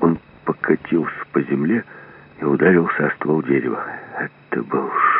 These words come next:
шок. Он почти потерял сознание. Не успел он прийти в себя, как его схватили за шиворот и нанесли сильнейший удар в подбородок. Он застонал,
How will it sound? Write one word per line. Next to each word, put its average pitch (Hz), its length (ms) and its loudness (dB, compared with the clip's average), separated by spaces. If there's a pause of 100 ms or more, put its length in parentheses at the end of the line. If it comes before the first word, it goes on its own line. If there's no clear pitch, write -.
(100)
шок. - 380 -6 (1500)
Он 64 160 -6
почти - 380 -6
потерял - 520 -6 (840)
сознание. - 600 -6 (1600)
Не 62 120 0
успел 71 380 4
он 64 120 0
прийти 67 280 -2
в - 80 -6
себя, - 260 0 (720)
как - 260 2
его 87 160 8
схватили 78 560 2
за 69 100 2
шиворот 110 360 4 (280)
и 92 60 4
нанесли 85 520 4 (120)
сильнейший 117 680 4
удар 104 240 6
в - 180 -10
подбородок. 95 680 4 (760)
Он 62 220 -2
застонал, 82 560 2